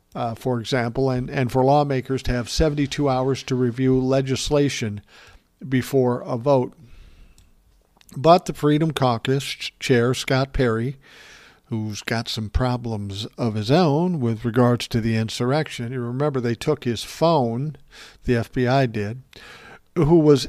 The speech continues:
intimately involved in the former President Donald Trump's attempt to use the Justice Department to overthrow the twenty twenty election.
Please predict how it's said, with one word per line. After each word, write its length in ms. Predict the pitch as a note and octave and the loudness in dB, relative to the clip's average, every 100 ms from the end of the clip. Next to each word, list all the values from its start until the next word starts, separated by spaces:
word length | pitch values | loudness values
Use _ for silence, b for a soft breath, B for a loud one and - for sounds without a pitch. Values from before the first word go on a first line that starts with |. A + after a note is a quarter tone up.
| - | 0
intimately 600 | F#3+ G#3 G3 F3 D#3 D3+ | 2 4 2 2 2 2
involved 640 | C3 B2 D3 D3 C3 - - - | 2 4 6 4 2 -6 -8 -4
in 140 | C3 | -2
the 80 | B2+ | 0
former 280 | C#3+ C3+ B2+ | 0 0 0
President 460 | - C3+ A#2 A#2+ | 0 0 0 -2
Donald 240 | C3 B2 A2+ | 0 -2 -2
Trump's 320 | C3 A#2 A#2 | -4 -4 -2
attempt 340 | - B2+ A2 | 0 0 0
to 60 | A#2 | -2
use 260 | A#2 B2 A#2 | 0 0 -2
the 80 | |
Justice 520 | G#2+ C3 A#2+ - A2+ - | -2 0 0 -4 -12 -10
Department 440 | - B2 A#2 A#2 | -2 -2 -2 -4
to 80 | A#2+ | -2
overthrow 460 | A#2 A2+ - A#2 A2+ | -2 -2 -2 0 -2
the 140 | G#2+ | -4
twenty 320 | - A2+ A2 | -4 -4 -4
twenty 300 | - A#2 A2 | -4 -4 -4
election. 500 | A2 B2 A#2+ A#2+ G#2 | -2 -4 -4 -6 -8